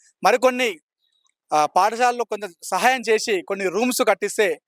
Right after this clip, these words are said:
మీ రుణం మేము తీర్చుకోలేమన్నట్టుగా విద్యార్థులు చెప్తున్నారు. So సామాన్య గొంతుగా సుమన్ టీవీ కరీంనగర్లో జరుగుతున్నటువంటి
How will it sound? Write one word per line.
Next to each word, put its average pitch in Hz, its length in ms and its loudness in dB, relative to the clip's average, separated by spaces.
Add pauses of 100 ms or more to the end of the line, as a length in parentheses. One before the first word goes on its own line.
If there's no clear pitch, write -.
(420)
మీ 180 120 4
రుణం 214 280 2
మేము 240 160 0
తీర్చుకోలేమన్నట్టుగా 214 880 0
విద్యార్థులు 175 460 -6
చెప్తున్నారు. 147 400 -10 (480)
So 262 140 4 (360)
సామాన్య 233 600 2
గొంతుగా 208 420 0
సుమన్ 214 300 -6
టీవీ 233 280 -2 (560)
కరీంనగర్లో 254 460 2
జరుగుతున్నటువంటి 226 760 -2